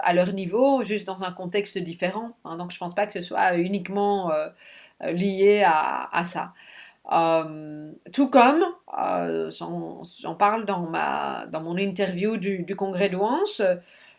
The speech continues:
là, moi, je vous parle aussi de leadership, mais, euh,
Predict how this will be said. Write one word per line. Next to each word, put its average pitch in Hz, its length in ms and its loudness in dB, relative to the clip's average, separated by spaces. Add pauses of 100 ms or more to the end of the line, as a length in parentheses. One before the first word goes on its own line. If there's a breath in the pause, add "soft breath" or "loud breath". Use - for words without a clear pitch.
(100)
là, 214 140 4
moi, 214 160 4
je 202 100 -2
vous 196 120 -2
parle 196 240 4
aussi 180 160 -6
de 175 60 -4
leadership, 196 560 0
mais, 214 340 4
euh, 175 400 4